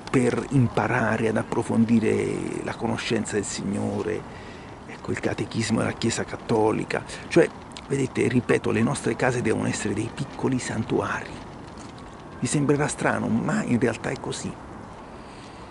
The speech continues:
La vostra casa non, cioè, è, è, è un dono di Dio. La casa è un dono di Dio, grande dono di Dio. E deve essere un luogo nel quale voi,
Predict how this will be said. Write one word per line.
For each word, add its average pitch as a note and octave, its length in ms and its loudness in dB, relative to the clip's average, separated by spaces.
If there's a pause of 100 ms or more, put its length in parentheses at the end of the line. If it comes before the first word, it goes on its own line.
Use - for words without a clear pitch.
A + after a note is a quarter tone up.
(120)
La - 80 -6
vostra F3+ 260 2
casa C#3 280 4
non, A#2 260 6 (320)
cioè, C3+ 260 6 (160)
è, C3 240 4
è, B2 560 6 (1000)
è - 80 0
un C#3+ 160 8
dono D3 200 8
di C3 200 0
Dio. F#2+ 360 -4 (460)
La A#2+ 140 -2
casa D#3+ 380 -2
è - 20 2
un A2+ 160 6
dono B2+ 200 6
di A2+ 200 2
Dio, - 340 -8 (1500)
grande A#2+ 400 0
dono A2+ 200 0
di G#2 160 -4
Dio. A#2 400 -10 (1300)
E - 60 -10
deve A#2+ 200 4
essere C#3+ 340 4
un B2+ 160 10
luogo C3 320 6
nel B2 160 6
quale A#2+ 300 2
voi, E3+ 420 6